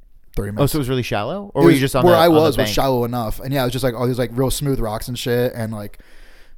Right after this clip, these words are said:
Speaker 1: it was, like, coming down, like, in, you know, like, steps basically, <sighs> like, natural steps, and so it's just, like, super easy just to post up and just, like,
Speaker 2: Dang.
Speaker 1: like a natural armchair sort of a thing.
Speaker 2: That sounds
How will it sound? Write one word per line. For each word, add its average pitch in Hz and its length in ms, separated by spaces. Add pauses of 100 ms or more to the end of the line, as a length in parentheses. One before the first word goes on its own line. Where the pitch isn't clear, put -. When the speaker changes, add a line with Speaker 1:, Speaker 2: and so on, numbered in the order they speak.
(180)
Speaker 1:
it 180 80
was, 175 100
like, 180 100
coming 180 200
down, 147 220
like, 135 160
in, 127 480
you 135 100
know, 107 340
like, 113 140
steps - 280
basically, 180 460 (340)
<sighs> - 360
like, 143 120
natural 143 280
steps, - 420 (420)
and 139 140
so 147 80
it's 127 80
just, 127 100
like, 120 260
super 151 280
easy 135 140
just 107 80
to 117 60
post 127 280
up 127 180
and 127 100
just, 113 140
like, 107 320 (140)
Speaker 2:
Dang. 131 480
Speaker 1:
like 156 160
a 151 40
natural 147 300
armchair 139 340
sort 143 160
of 139 60
a 135 60
thing. 139 280 (540)
Speaker 2:
That 147 180
sounds 185 300